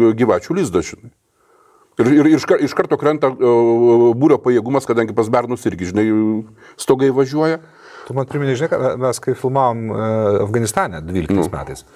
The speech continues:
Speaker 2: mes gyvenom mūsų bazėj, e, Goro provincijoj.
Speaker 1: Taip, Goro.
Speaker 2: Ir, e, ten ta gyvenamasis, e, kvarteris
Speaker 1: Mhm.
Speaker 2: buvo iš jūrinių konteinerių.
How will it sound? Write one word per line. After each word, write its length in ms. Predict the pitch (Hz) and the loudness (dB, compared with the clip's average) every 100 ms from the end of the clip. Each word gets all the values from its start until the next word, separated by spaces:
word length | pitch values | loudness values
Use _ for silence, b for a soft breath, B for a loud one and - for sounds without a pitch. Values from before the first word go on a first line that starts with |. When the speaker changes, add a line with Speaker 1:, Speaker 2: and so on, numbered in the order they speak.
| B B B - | B B B -4
Speaker 2:
mes 180 | 131 127 | -2 0
gyvenom 380 | 120 127 127 | -2 -2 -2
mūsų 220 | 117 - 90 | -4 -4 -2
bazėj, 320 | 82 78 110 135 | -2 -4 -6 -6
e, 720 | 82 92 87 82 80 80 82 87 92 - | -4 -4 -4 -6 -6 -6 -8 -8 -8 -4
Goro 160 | 87 82 - _ _ - | -2 -2 -6 _ _ -10
provincijoj. 400 | 85 95 - 185 113 | -6 -4 -4 0 0
Speaker 1:
Taip, 160 | - | 0
Goro. 240 | 95 - - | -2 -2 -4
Speaker 2:
Ir, 240 | - 98 101 | -8 -8 -4
e, 640 | 101 98 98 95 95 92 - - | -2 -2 -4 -4 -4 -6 -6 -6
ten 160 | 120 117 | -6 -4
ta 140 | 117 101 - - 90 - 87 90 | -6 -6 -10 -14 -12 -12 -14 -10
gyvenamasis, 800 | 92 90 113 123 127 127 113 - - | -6 0 0 0 -2 -2 -4 -6 -2
e, 80 | 98 90 87 - - | 0 0 -4 -6 0
kvarteris 480 | 175 202 208 175 - | 0 2 -2 -2 -2
Speaker 1:
Mhm. 100 | 123 | 0
Speaker 2:
buvo 140 | 147 131 | 0 0
iš 80 | 156 | 0
jūrinių 260 | 156 135 | 0 0
konteinerių. 540 | 139 127 123 87 73 | -2 -2 -2 -2 -8